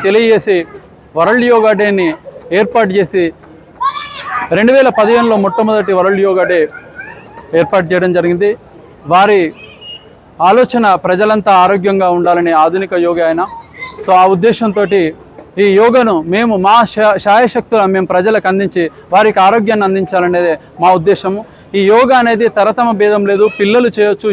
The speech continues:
యువకులు చేయొచ్చు, ముసలి వాళ్ళు చేయొచ్చు. అనారోగ్యంతో దీర్ఘకా-, దీర్ఘకాలిక రోగాలతో బా-, బాధపడే వాళ్ళు కూడా యోగా చేస్తే వాళ్ళకు, యోగా నిత్యం సాధన చేస్తే వాళ్ళకు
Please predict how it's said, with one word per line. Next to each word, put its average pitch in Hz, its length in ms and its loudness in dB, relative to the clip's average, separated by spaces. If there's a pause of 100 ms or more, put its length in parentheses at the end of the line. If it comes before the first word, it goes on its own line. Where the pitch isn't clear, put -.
యువకులు 214 400 0
చేయొచ్చు, 196 320 0 (360)
ముసలి 247 340 2
వాళ్ళు 220 220 4
చేయొచ్చు. 202 380 0 (300)
అనారోగ్యంతో 233 680 2 (100)
దీర్ఘకా-, 226 420 0 (120)
దీర్ఘకాలిక 233 480 0 (100)
రోగాలతో 208 480 0
బా-, 180 200 4 (100)
బాధపడే 202 440 0
వాళ్ళు 190 220 0
కూడా 185 160 0 (400)
యోగా 240 300 4
చేస్తే 220 280 -2
వాళ్ళకు, 196 300 0 (580)
యోగా 233 180 2 (100)
నిత్యం 220 340 -4
సాధన 196 240 2
చేస్తే 196 260 -4
వాళ్ళకు 180 220 0